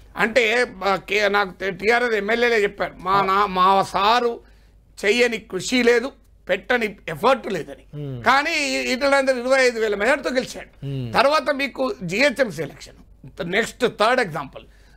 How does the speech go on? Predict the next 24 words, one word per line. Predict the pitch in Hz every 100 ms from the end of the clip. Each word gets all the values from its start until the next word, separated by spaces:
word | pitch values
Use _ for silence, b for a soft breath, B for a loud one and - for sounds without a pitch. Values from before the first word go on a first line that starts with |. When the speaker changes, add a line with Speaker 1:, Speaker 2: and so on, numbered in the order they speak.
| -
Speaker 1:
జిహెచ్ఎంసీ | 151 226 311 262 311 285 269
ఎలక్షన్లో | 254 247 - 247 233 214
కూడా | 226
చాలా | 262 262 190 226 285 311
క్లియర్గా | 277 - 208 208 190 202
బీజేపీ | 220 190 208 214 214 254
మామూలు | 226 170 190 262 269
గెలు-, | 214 202 190
గెలుపుకు | 175 185 -
సాధించలేదు. | - - 165 - - - 123
Speaker 2:
మ్మ్. | 131 127 113
Speaker 1:
అయితే | 233 277
ఇవన్నీ | 269 214 202 240 294
బీజేపీ | 320 220 247 294 285 262
అనుకున్నారు, | 208 185 180 127 - - -
Speaker 2:
మ్మ్. | 135
Speaker 1:
అది | 170
బీజేపీ | 175 185 233 233 208
కాదు. | - 180 170 - b b b -
అది | 185 208
ఏంటంటే | 220 226 226
ప్రభుత్వం | - 190 190 233 277 - 254
పట్ల | 220 262 - 302
వ్యతిరేకత, | 208 170 143 - 147 -